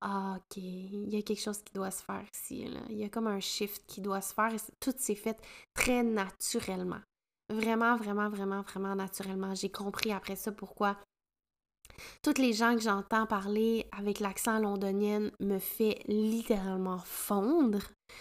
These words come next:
Euh, c'est toujours comme un retour à soi, comme un retour à la maison quand j'entends les gens parler. Je comprenais pas pourquoi, mais pour moi, c'était naturel. Fait que je les aimais tellement, puis je me disais, « Bah,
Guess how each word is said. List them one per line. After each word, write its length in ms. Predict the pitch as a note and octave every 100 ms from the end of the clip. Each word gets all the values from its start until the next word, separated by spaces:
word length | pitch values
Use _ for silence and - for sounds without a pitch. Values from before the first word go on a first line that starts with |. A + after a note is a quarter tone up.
| - - - -
Euh, 460 | G#3+ G#3 G3+ G3 G3+ - _ -
c'est 140 | - A#3
toujours 240 | C4+ F#4+
comme 180 | - B3
un 120 | G#3
retour 460 | F#3+ G3+ G3+ B3+ A#3
à 100 | F#3+
soi, 320 | - G#3+ A3+ - - - -
comme 140 | C#4 D#4
un 100 | G#3+
retour 340 | G3+ B3+ C4+
à 60 | A#3
la 120 | G3+
maison 460 | F#3+ F#3+ F#3+ G#3+
quand 160 | A#3 G3+
j'entends 360 | F#3+ F#3 G#3+ A3
les 140 | G3+
gens 180 | G3 G#3+
parler. 420 | G3+ G3 G#3 C4 - _ _ _ _ _ _ _ _ - - - -
Je 60 |
comprenais 340 | A3+ G#3+ A3+ A3+
pas 120 | D#4+
pourquoi, 360 | C#4 - A3+
mais 100 | C#4
pour 160 | G#3 G3+
moi, 160 | G#3+ A#3+
c'était 160 | G#3+
naturel. 520 | G3 F#3+ G3+ F#3+ A3+
Fait 140 | A#3 F3+
que 60 | - - - -
je 140 | G#3+ A3
les 140 | G#3
aimais 220 | G#3+ A3
tellement, 420 | A3+ A3 G3 G3+ A#3
puis 420 | - G3+ F#3+ F#3 _ _ -
je 60 | G#3+
me 100 | G3+
disais, « 240 | G3+ G#3+
Bah, 140 | F#3